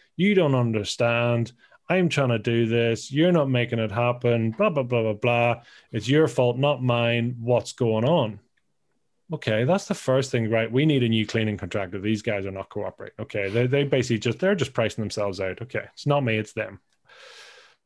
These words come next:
So that's fine. So a number of things start to happen like this, and you can go, "Well, that's a weird bit of feedback." And then, but again, we're still getting good s-, sort of responses from the universe and feeling okay about it. But certain things are starting to jar a little bit. Thankfully,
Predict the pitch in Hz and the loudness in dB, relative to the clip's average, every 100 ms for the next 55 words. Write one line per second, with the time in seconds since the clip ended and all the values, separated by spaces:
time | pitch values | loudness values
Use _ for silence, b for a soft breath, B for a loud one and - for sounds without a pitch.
0 | _ _ _ _ b _ 151 156 - - | _ _ _ _ b _ 0 0 -4 -6
1 | 107 101 156 151 - 156 165 196 147 135 | -4 0 2 2 2 2 4 4 4 2
2 | 123 - 110 101 110 - 104 92 104 90 | 0 0 -4 -2 -4 -4 -6 -6 -10 -10
3 | - 107 - 117 107 110 147 160 - 107 | -8 -8 -4 -4 -2 -4 -4 -6 -4 -2
4 | 107 104 95 95 - 92 131 127 110 104 | 0 -2 -8 -10 -12 -4 -2 -2 -2 -2
5 | 104 - - 160 - 175 160 - 220 170 | -4 -8 -2 0 4 4 4 4 4 6
6 | 135 123 110 - - - - 123 113 107 | 4 2 0 -12 -20 -20 -18 -10 -4 -4
7 | - 127 123 110 107 117 123 120 - 107 | 2 2 2 0 2 2 4 2 0 -4
8 | - 185 156 123 127 135 123 110 107 180 | 0 2 4 2 2 2 4 2 0 -2
9 | 170 B B B B - 220 185 160 156 | -4 B B B B 2 4 4 4 4
10 | 127 127 131 127 117 98 113 107 104 107 | 2 2 2 2 2 2 0 2 0 -2
11 | 107 104 - _ _ _ _ _ _ _ | -4 -8 -10 _ _ _ _ _ _ _
12 | b b b b b _ - - 247 269 | b b b b b _ -12 0 2 2
13 | - 110 117 | 0 0 0